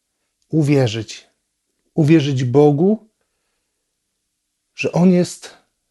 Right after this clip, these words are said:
Mesjaszem, że On jest Panem, że On jest Zbawicielem, że On jest tym, który mnie kocha, który mnie prowadzi, którego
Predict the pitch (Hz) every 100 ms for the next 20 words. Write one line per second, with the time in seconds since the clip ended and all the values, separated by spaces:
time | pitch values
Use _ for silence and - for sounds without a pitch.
0 | _ _ 135 - 139 123 - 123 117 131
1 | 156 190 180 - - - 143 131 120 113
2 | 117 - 120 _ - 143 151 160 139 135
3 | 143 139 135 - 139 131 123 139 151 143
4 | - - _ _ _ _ _ _ _ _
5 | - 175 - 170 165 165 160 - 127 -
6 | 113 98 _ _ _ _ - 131 139 135
7 | 135 135 139 110 123 120 _ _ _ _
8 | _ _ - 139 127 139